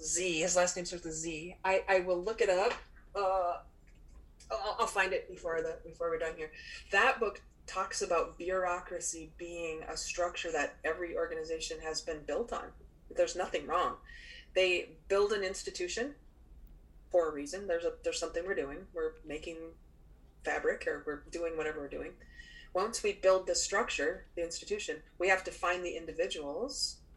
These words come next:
to help us do that. You know, we hire employees and we do that. So it's institution, individuals, for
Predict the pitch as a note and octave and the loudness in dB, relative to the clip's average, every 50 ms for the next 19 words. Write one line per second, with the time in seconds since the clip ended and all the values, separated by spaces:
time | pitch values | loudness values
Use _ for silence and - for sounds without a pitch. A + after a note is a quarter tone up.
0 | - - - - F3+ E3 E3 - E3 E3+ - E3 E3+ - - - - B3 G#3 - | -20 -16 -6 -4 -4 -4 -2 -2 -2 -2 -2 -4 -4 -6 -6 -6 -6 -4 -2 0
1 | - F3 G#3+ A#3 F#3+ E3 D#3+ D#3 D#3+ D#3 D#3+ D#3+ - - - D#3 D3+ D#3+ D#3+ E3+ | 0 0 0 -2 -4 -6 -6 -2 -2 -2 -2 -4 -8 -8 -6 -6 -4 -4 -4 -6
2 | F#3+ - - D3 C#3+ C#3+ D#3+ F#3 F#3+ F3+ D#3+ D#3 D3+ C#3+ C#3+ C#3+ - D#3+ F#3 - | -6 -8 -8 -6 -6 -6 -6 -6 -8 -8 -8 -8 -8 -10 -10 -8 -8 -8 -8 -10
3 | - - - - - - - - - - - F#3 E3+ E3 - - - G3 G3+ A#3 | -14 -18 -20 -20 -16 -16 -16 -12 -4 4 6 6 6 6 4 0 2 0 0 2
4 | - - B3+ A#3+ G#3 F#3 - - E3+ - F3 F3+ F#3 F#3 E3+ D#3+ D#3+ E3 D#3+ F#3 | 0 0 0 0 0 0 0 -4 -4 -4 -4 -4 2 2 2 2 4 2 2 2
5 | F#3+ - - - - - - - - - - F3 E3 D#3+ D#3+ E3+ F#3+ - | 2 -2 -6 -12 -18 -20 -20 -18 -4 4 6 8 8 8 6 4 2 0